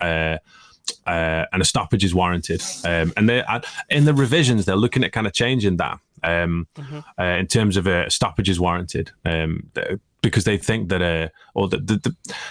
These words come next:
Speaker 1: the, what they wanna do is kind of, um, uh, make it a bit more kind of inclusive, really. Not that they wanna see more ten sevens, because
Speaker 2: Mm-hmm.
Speaker 1: you should seldom, uh, you should seldom kind of give that. But,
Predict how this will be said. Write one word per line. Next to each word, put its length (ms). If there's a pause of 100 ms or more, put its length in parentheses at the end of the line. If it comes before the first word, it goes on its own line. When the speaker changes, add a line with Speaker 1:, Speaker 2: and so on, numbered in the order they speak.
(200)
Speaker 1:
the, 260
what 220
they 60
wanna 300
do 220
is 100
kind 240
of, 140
um, 380 (500)
uh, 360
make 240
it 80
a 60
bit 140
more 140
kind 180
of 80
inclusive, 480
really. 260
Not 220
that 80
they 80
wanna 240
see 160
more 180
ten 220
sevens, 460
because 280
Speaker 2:
Mm-hmm. 60
Speaker 1:
you 60
should 200
seldom, 460 (160)
uh, 200 (420)
you 80
should 140
seldom 360
kind 180
of 80
give 200
that. 200
But, 160